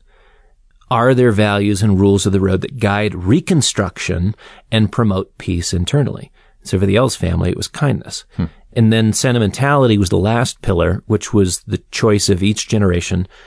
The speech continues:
Speaker 1: to regard what they had as special and to preserve it for the future.
Speaker 2: So they were there for the long game.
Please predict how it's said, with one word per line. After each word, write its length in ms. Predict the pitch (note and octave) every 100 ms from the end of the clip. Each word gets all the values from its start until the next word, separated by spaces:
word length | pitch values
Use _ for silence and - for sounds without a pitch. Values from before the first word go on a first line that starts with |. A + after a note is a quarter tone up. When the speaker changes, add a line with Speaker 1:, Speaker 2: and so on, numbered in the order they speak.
| _ _ _ _ _ -
Speaker 1:
to 100 | A2+
regard 380 | G2+ G#2+ D3+
what 140 | A#2+ -
they 100 | F2
had 240 | E2+ E2
as 100 | G2+
special 480 | - F3 - - - _ _ _ _ _ _ _
and 280 | A2 G2 F#2
to 80 | -
preserve 420 | - G#2+ G#2 A2
it 100 | G#2+
for 120 | -
the 80 | F#2+
future. 460 | F#2 C#3+ - - -
Speaker 2:
So 180 | - B2
they 120 | G2
were 140 | F#2
there 160 | F2 F#2
for 120 | -
the 120 | F#2+
long 260 | F2+ F#2+ G2
game. 280 | D#2 D2 C#2